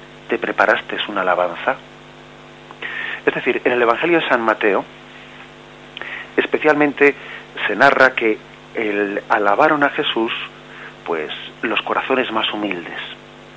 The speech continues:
Los corazones más humildes. Los niños le aclaman, le aclaman los pobres de espíritu. "Si no os hacéis como niños, no entraréis en el reino de los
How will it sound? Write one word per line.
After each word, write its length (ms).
Los 100
corazones 420
más 200
humildes. 340
Los 160
niños 340
le 80
aclaman, 480
le 80
aclaman 380
los 160
pobres 380
de 60
espíritu. 460
"Si 40
no 120
os 100
hacéis 320
como 240
niños, 380
no 140
entraréis 540
en 100
el 100
reino 420
de 60
los 140